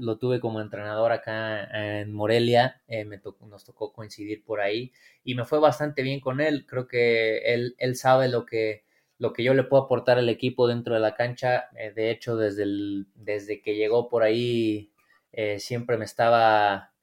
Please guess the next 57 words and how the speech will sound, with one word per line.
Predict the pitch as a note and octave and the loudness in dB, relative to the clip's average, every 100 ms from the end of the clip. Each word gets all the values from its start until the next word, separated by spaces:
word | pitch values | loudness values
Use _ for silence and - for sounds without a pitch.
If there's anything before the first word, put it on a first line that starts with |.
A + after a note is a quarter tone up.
| _ - - | _ -20 -4
exigiendo | C#3 B2+ - C#3 C3 D#3 D#3 D#3 C#3+ | 0 0 -2 -4 0 2 2 4 4
día | C#3 C#3 C#3 | 6 6 6
con | B2+ A#2+ | 4 -2
día | A#2+ B2+ B2+ - | 2 4 4 4
para | A2+ G#2+ | 2 2
que | A2 | -2
le | G#2 | -4
metiera, | G#2 G#2+ B2+ C3 | -6 0 2 4
para | A#2 A2 | 6 4
ver | A2+ | 4
si | A2+ | 0
ya | A2+ | 2
iba | A2 | 2
a | G#2+ | 2
estar, | - C3 C3+ C3 | 4 6 6 6
para | A#2 G#2 G2+ G2+ | 4 4 2 2
est-, | G2 - | -2 -6
empezarme | A#2 G#2+ G#2 A#2 A#2+ | -12 -10 -2 -2 0
a | A#2 | -2
considerar. | A2+ G#2 A2+ G#2+ A2 A2+ C3 C#3+ _ _ _ _ | -4 -6 0 2 4 6 4 2 _ _ _ _
Pero | B2 B2+ | 2 6
la | B2 | 8
verdad | B2 C#3 | 8 8
es | C#3 | 6
que | - B2 A#2+ A#2 - - | 4 6 6 4 2 4
hoy | C#3 D3 | 6 6
en | C3+ | 2
día, | C#3 C#3+ | 4 6
si | C#3 A#2+ | 4 0
no | B2+ | -4
estás | B2 B2+ | -2 -2
al, | B2 A2+ - | -2 -4 -6
al | A#2 A2 | -6 -6
cien | - B2+ C3 | -4 -4 -2
por | B2+ A2 | -4 -2
ciento, | B2 B2+ C3 | -4 -2 0
es | B2 | 0
di-, | A#2+ A#2 | -2 -2
es | B2+ B2+ | -2 -2
difícil | A#2 B2 A#2+ | -6 -8 -8
competir | - G2+ G2+ G2 A#2+ | -8 -8 -8 -4 -4
en, | A#2 A2+ | -4 -6
en | - A2+ | -8 -8
nuestro | G#2+ - G#2+ | -8 -8 -12
fútbol. | - A2+ G#2+ A2+ B2+ - _ _ _ | -6 -6 2 2 0 -6 _ _ _
Por, | - A2 A2 A2+ - _ C3+ | -2 0 2 -2 -10 _ -4
ya | B2+ A#2 | -2 2
cada | A#2 A2+ | 2 2
día | A#2 | 2
es | A#2 | -2
un | A2 | -6
fútbol | A#2 A2+ A2 | -4 -2 -2
más | A2 - | -4 -4
físico, | B2 A#2+ - A2+ | -6 -6 -6 -4
más | A2 A2 | -4 -6
intenso, | G#2 G2+ A#2 A#2 A#2+ | -8 -2 -2 0 0
donde | A2+ G#2+ G#2+ G2+ - | 0 0 0 0 -4